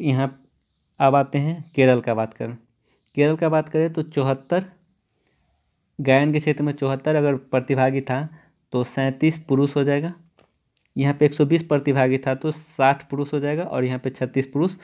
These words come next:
already था। तो इसका मतलब सात छः तेरह, छः तीन, तीन तीन छः छः बारह, एक, तेरह, यानी एक सौ तैंतीस टोटल पुरुष हो गए, यानी सबसे अधिकतम कहाँ पे हैं? केरल में पुरुषों की संख्या सबसे अधिकतम है।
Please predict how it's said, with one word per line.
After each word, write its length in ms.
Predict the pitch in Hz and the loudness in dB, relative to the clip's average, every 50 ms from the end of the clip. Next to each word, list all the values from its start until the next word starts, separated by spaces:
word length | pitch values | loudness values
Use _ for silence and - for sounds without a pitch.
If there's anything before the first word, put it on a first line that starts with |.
| - - _ _ _ _ - | -20 -20 _ _ _ _ -2
already 440 | 127 123 120 120 120 113 117 120 117 | 0 2 4 4 4 2 2 0 -2
था। 240 | 117 - 117 120 117 113 _ _ _ _ _ _ - | -2 -6 -10 -10 -12 -14 _ _ _ _ _ _ -10
तो 60 | 123 | -10
इसका 220 | 120 - - 135 131 | -8 -4 -2 0 0
मतलब 260 | 131 131 127 135 131 | 0 0 0 -2 -2
सात 280 | 131 - 139 123 120 - | 0 0 0 0 0 -2
छः 80 | - 135 | -6 -6
तेरह, 340 | - 135 139 156 190 226 - - _ _ | -4 -2 -2 -2 -4 -6 -10 -16 _ _
छः 160 | - - 127 | -4 -4 -2
तीन, 260 | - 131 127 127 131 - - _ _ _ _ _ | -2 -2 -2 -2 -4 -6 -12 _ _ _ _ _
तीन 160 | - 131 131 127 | -2 -2 0 0
तीन 100 | 131 131 | 0 -2
छः 140 | 131 - 131 | -4 -4 -6
छः 140 | 135 - 127 | -4 -4 -2
बारह, 240 | 123 127 127 127 135 | 0 0 2 2 0
एक, 200 | 160 180 160 - _ _ _ _ _ _ _ _ _ _ _ _ _ _ _ _ _ _ _ _ _ _ _ - - | -2 -4 -6 -12 _ _ _ _ _ _ _ _ _ _ _ _ _ _ _ _ _ _ _ _ _ _ _ -4 -2
तेरह, 300 | 120 117 113 113 117 113 - _ _ _ _ _ _ _ _ _ _ - | -2 0 -2 -2 -6 -10 -14 _ _ _ _ _ _ _ _ _ _ 0
यानी 140 | 127 123 135 | 2 2 2
एक 80 | 135 135 | 4 2
सौ 100 | - 143 | 0 0
तैंतीस 540 | 143 139 135 131 131 165 175 170 - - _ | 0 0 -2 0 0 -2 -2 -4 -8 -6 _
टोटल 220 | - 139 131 135 127 | 0 2 2 2 0
पुरुष 320 | 120 - 123 117 117 - | 0 -2 -4 -4 -4 -4
हो 60 | 123 | -2
गए, 80 | 117 120 | 0 0
यानी 100 | 117 120 | 0 0
सबसे 320 | 120 - 135 131 - - | 0 0 0 0 2 2
अधिकतम 360 | 135 131 135 131 135 143 135 127 | 2 2 2 0 0 -2 -4 -2
कहाँ 260 | - 135 135 131 - - | -2 -4 -4 -4 -4 -4
पे 60 | 151 | -2
हैं? 380 | 160 214 - - - _ _ _ _ _ _ _ _ _ _ - | -2 -4 -6 -10 -18 _ _ _ _ _ _ _ _ _ _ 2
केरल 320 | 123 123 123 127 127 131 | 4 6 6 6 4 4
में 240 | 139 170 220 226 - - _ _ _ _ _ _ | 2 -2 -4 -6 -10 -16 _ _ _ _ _ _
पुरुषों 300 | 135 127 127 123 - 127 | -4 -4 -4 -4 -6 -8
की 80 | 123 123 | -8 -8
संख्या 300 | - 131 123 117 123 123 | -8 -8 -6 -4 -4 -4
सबसे 340 | - - 123 113 - - 151 | -2 -4 -4 -4 -6 -4 -2
अधिकतम 500 | 131 120 113 110 - - - 113 110 113 | -2 -2 -2 -4 -8 -8 -6 -6 -6 -6
है। 160 | 113 113 | -8 -12